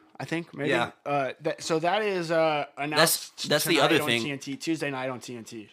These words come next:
Speaker 2: That's the other thing. When guys have a breakout year like that, and that's what Zach LaVine's having. He's having an awesome year.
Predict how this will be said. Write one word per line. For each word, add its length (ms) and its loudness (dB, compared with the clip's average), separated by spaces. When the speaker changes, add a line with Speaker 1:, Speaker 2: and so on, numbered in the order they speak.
Speaker 2:
That's 140 -2
the 120 2
other 120 6
thing. 200 -2
When 140 -6
guys 260 4
have 120 0
a 60 0
breakout 500 0
year 160 -2
like 180 -2
that, 220 0
and 220 -6
that's 200 0
what 140 -4
Zach 240 2
LaVine's 300 -6
having. 300 -4
He's 100 -4
having 200 -6
an 120 -8
awesome 380 -2
year. 300 -8